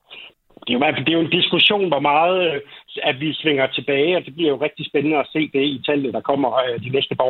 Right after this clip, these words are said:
år. Øh, men der er ingen tvivl om, at, at den her diskussion om, at nu vil vi ikke ud at rejse mere, fordi at vi har vendt os til at være hjemme i vores sommerhus, den tror jeg godt, vi kan slå et, øh,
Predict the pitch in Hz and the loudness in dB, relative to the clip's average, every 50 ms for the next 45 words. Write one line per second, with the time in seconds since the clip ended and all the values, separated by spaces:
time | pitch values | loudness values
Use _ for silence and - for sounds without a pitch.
0 | 139 139 131 123 - _ - - - - - - - _ - 127 120 117 131 135 | 0 0 0 -2 -6 _ -20 -20 -20 -20 -20 -20 -16 _ -4 -2 0 0 0 0
1 | 131 127 127 147 196 196 - - 190 180 170 165 165 156 151 156 156 135 127 - | 0 0 2 0 0 0 0 0 2 2 2 2 2 0 0 -2 -8 -8 -10 -10
2 | _ _ _ _ _ _ _ _ - 151 135 - 180 170 160 170 165 135 156 143 | _ _ _ _ _ _ _ _ -10 -10 -4 -2 -2 -2 0 -2 -4 -4 -6 -10
3 | - - 147 139 - 190 190 175 160 147 147 151 151 135 139 151 165 170 185 170 | -8 -6 -6 -2 0 0 2 2 4 4 2 2 2 0 0 0 0 2 0 0
4 | 135 139 147 156 151 165 165 160 143 127 123 127 135 151 160 - 185 156 147 139 | 2 0 0 0 -2 0 0 0 0 2 2 2 2 2 2 0 0 2 4 4
5 | 139 143 151 - 156 - - 160 156 151 143 120 117 143 131 123 135 123 139 139 | 2 2 0 -4 -8 -6 -6 -2 -2 -2 -2 0 -2 -2 0 0 0 0 2 0
6 | 151 160 147 - - 151 143 131 127 131 131 131 143 143 147 147 151 135 123 120 | 0 0 -2 -2 0 -2 0 0 0 0 0 2 2 0 0 -2 -4 -6 -6 -6
7 | - - 151 170 180 165 151 147 147 - - 160 151 147 - - 143 123 117 - | -2 -2 0 0 0 -2 -2 -4 -6 -2 -2 -2 -2 -2 -2 0 0 0 0 0
8 | 135 - - 143 131 131 113 - - 123 123 127 123 113 117 117 113 110 110 | -2 0 0 -2 -2 -2 -4 -2 -2 0 2 2 0 0 2 2 2 2 0